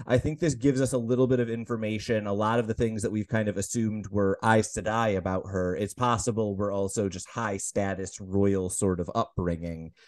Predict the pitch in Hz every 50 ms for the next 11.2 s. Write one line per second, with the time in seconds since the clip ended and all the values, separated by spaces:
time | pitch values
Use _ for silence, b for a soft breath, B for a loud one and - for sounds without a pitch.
0 | B B - 123 131 127 131 B B B _ - 156 151 131 120 139 139 143 165
1 | 170 175 - - - 160 147 139 127 113 - _ _ _ _ _ _ _ _ _
2 | _ _ _ _ _ - - - 147 147 147 147 143 113 127 127 135 135 131 -
3 | 135 127 127 127 123 - 123 113 107 98 110 123 131 139 147 135 131 120 113 110
4 | - - - 123 117 123 127 127 113 123 120 - - 117 - - 113 110 - -
5 | - 135 131 135 135 - 156 143 151 156 156 151 - - 117 117 117 113 110 B
6 | B B B - 135 123 120 127 123 120 - 123 117 - - 117 101 87 113 113
7 | 110 - 117 117 110 110 107 101 104 107 - - 120 113 113 107 107 107 104 104
8 | 104 101 95 110 107 101 - 107 104 92 98 104 113 120 120 113 107 104 104 101
9 | 101 92 101 101 98 95 - _ _ _ _ _ _ _ 131 120 - - 117 123
10 | 113 107 110 107 101 95 101 101 - - 110 101 95 85 95 101 101 101 101 101
11 | 98 98 95 90